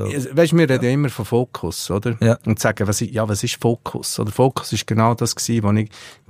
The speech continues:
Speaker 1: vorher gesagt habe. Können sagen, okay, was ist jetzt wichtig? Jetzt ist das Training wichtig und jetzt denke ich nicht schon, was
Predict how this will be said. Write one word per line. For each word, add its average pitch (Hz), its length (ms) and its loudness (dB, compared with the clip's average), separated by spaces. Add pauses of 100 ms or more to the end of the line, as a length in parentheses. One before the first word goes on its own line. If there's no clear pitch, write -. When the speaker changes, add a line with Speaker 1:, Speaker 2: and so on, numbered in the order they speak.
(140)
Speaker 1:
vorher 113 300 4
gesagt - 460 -2
habe. 78 120 0
Können 95 200 2
sagen, - 240 -2
okay, - 400 -2
was 101 160 0
ist 110 80 2
jetzt - 240 -2
wichtig? - 580 -4
Jetzt - 160 -10
ist - 200 -4
das 110 280 0
Training 120 380 0
wichtig 123 360 -6
und 104 140 2
jetzt - 220 -2
denke 98 260 0
ich 104 80 0
nicht 120 220 -2
schon, 123 160 0
was 123 240 -2